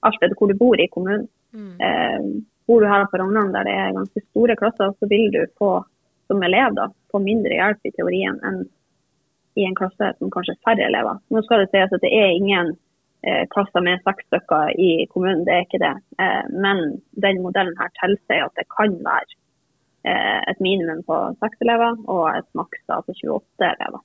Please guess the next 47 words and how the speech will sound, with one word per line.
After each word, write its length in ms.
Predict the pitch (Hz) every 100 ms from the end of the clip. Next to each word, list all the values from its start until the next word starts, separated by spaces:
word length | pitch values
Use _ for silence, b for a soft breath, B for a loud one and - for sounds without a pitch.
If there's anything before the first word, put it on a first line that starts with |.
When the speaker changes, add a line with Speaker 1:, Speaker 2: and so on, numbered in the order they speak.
| - - - - -
Speaker 2:
Tenker 200 | 226 196
dere 220 | 202 185 190
at 60 |
det 80 | 190
her 120 | 190
også 220 | 185 180
kan 140 | 185 180
få 120 | 190
konsekvenser 600 | 190 180 - 190 180 185
i 40 |
fremtiden? 540 | 180 190 226 - 202 180 - - _ _ _ B B _
Speaker 1:
Ja, 220 | 302 185 233 -
altså 320 | 262 254 254
det 140 | 226
er 100 | 277
klart 280 | 277 262 247
at 160 | 202 -
vi 300 | - 214 262 277
ser 160 | 254 226
jo 120 | 196
på 160 | - 190
da 140 | 190 185 202
at, 120 | - _
eh, 300 | 113 - 62 - - _ _ _ _ _
det 40 | 240
er 80 | 233
klart 180 | 233
at 100 | 220
elevene, 380 | - 226 240 226
de 80 | 202
skal 200 | - 240
jo 100 | 214 208
også 160 | -
videre. 300 | 190 220 220 - _ -
Eh, 380 | - 202 - - - 220
de 100 | 214
skal 240 | - 226
videre 240 | 214 208 214
på 120 | -
videregående, 480 | 196 226 233 233 233
de 80 | 202
skal 280 | - 202 208
videre 300 | 196 208 208
i 60 |
arbeidslivet 520 | - 208 220 - 196 175
en 180 | 180
dag. 180 | 196 190